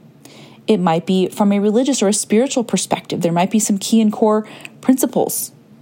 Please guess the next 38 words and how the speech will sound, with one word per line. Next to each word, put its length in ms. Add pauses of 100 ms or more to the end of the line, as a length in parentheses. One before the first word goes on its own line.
(300)
that 120
are 120
guideposts 760
for 160
you. 420 (1200)
And 180
you 260
sometimes 640
fine 300
tune 400
to 140
adjust 420
and 180 (280)
find 320
your 100
way 180
to 140
resonate 380
with 160
them. 240
Sometimes 560
you 300
have 100
to 100
turn 220
the 80
pegs. 560 (640)
Perhaps 480
you 100
have 260
gotten 240
off 160
course. 240
Perhaps 500
the 60
season 400
has 240
shifted 520